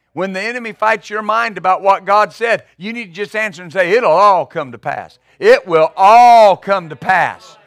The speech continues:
It will all come to pass." Amen. Why? Because God, who cannot lie, promised.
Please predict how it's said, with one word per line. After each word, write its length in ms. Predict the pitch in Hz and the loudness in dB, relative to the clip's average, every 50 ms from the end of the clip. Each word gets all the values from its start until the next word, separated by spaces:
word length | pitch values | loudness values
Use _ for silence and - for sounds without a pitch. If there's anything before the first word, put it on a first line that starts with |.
| _ _ _ _ _ _ _ _ _ _ | _ _ _ _ _ _ _ _ _ _
It 240 | 202 214 262 240 - | 2 4 4 4 2
will 260 | 220 - - 175 175 - | 0 2 2 2 0 0
all 540 | 214 214 233 254 262 269 262 254 247 233 208 | 2 4 4 6 6 6 4 4 4 2 2
come 320 | - - 202 202 190 175 160 | 0 -2 -2 -2 -2 -4 -6
to 60 | 160 | -10
pass." 540 | - 165 170 160 147 127 104 85 _ _ _ _ _ _ _ _ _ _ _ _ _ _ _ _ _ _ _ _ - | -6 -4 -2 -2 -2 -4 -6 -12 _ _ _ _ _ _ _ _ _ _ _ _ _ _ _ _ _ _ _ _ -10
Amen. 400 | 160 190 208 233 247 - 156 - _ - | -10 -8 -6 -6 -6 -6 -8 -10 _ -2
Why? 220 | 180 233 277 294 | 0 2 2 2
Because 320 | 233 175 - 214 220 185 160 | 0 -4 -6 -8 -8 -8 -6
God, 360 | 135 180 196 220 247 262 240 | -2 2 4 4 4 4 2
who 180 | 208 226 240 | -2 -6 -10
cannot 460 | 196 - 226 254 254 254 247 247 220 233 | -10 -8 -6 -6 -2 -2 -2 -2 -2 -2
lie, 460 | 240 254 269 269 262 247 233 214 160 _ _ _ _ - | -2 0 2 2 2 2 0 -2 -6 _ _ _ _ -6
promised. 560 | - 240 269 285 285 254 170 127 110 - | -2 0 0 2 0 -2 -4 -8 -12 -16